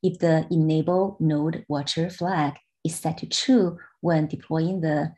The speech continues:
external health monitor controller, node failure events will be watched. So when a node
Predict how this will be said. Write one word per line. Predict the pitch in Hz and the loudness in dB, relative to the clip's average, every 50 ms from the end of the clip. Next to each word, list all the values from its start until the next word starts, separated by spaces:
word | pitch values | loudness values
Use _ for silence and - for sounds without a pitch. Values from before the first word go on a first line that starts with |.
| _ _ _ _ - | _ _ _ _ -12
external | 160 - - - - 156 156 160 180 - | -12 -10 -8 -4 -2 0 0 0 -2 -2
health | - - - 151 156 196 - - | -6 -6 -6 -4 -4 -6 -6 -6
monitor | 160 156 151 151 156 160 - 185 185 | -4 -2 0 -2 -2 -2 -4 -6 -6
controller, | - 190 170 - - 247 233 185 160 185 226 - - _ _ _ _ _ _ _ _ _ _ _ _ - | -6 -8 -6 0 2 4 4 4 4 2 0 -2 -6 _ _ _ _ _ _ _ _ _ _ _ _ 0
node | 165 160 156 170 - 180 | 2 2 4 2 0 0
failure | - - 226 226 202 185 196 | 0 2 2 2 2 2 0
events | 185 170 160 151 147 - - | 0 0 -2 -2 -4 -6 -6
will | - 143 147 | -6 -4 -4
be | 151 147 | -4 -2
watched. | 147 185 190 - - - - - - - _ _ _ _ _ _ _ _ _ _ _ _ _ _ _ | 0 0 -2 -2 -2 -4 -6 -6 -8 -12 _ _ _ _ _ _ _ _ _ _ _ _ _ _ _
So | - - 190 175 | -4 0 2 2
when | 165 180 - | 4 2 2
a | - 160 156 | 2 0 2
node | 156 156 165 170 180 185 196 196 202 202 | 2 2 2 2 2 0 -2 -2 -4 -8